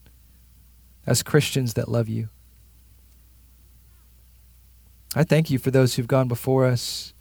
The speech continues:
in the book of Acts, and those not too far in our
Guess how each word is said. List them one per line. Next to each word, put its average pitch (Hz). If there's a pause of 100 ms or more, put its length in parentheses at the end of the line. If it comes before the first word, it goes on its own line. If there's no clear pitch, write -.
(360)
in -
the 127
book 120
of 113
Acts, - (1700)
and 135
those 143
not 151 (520)
too 143
far 139
in 131
our 120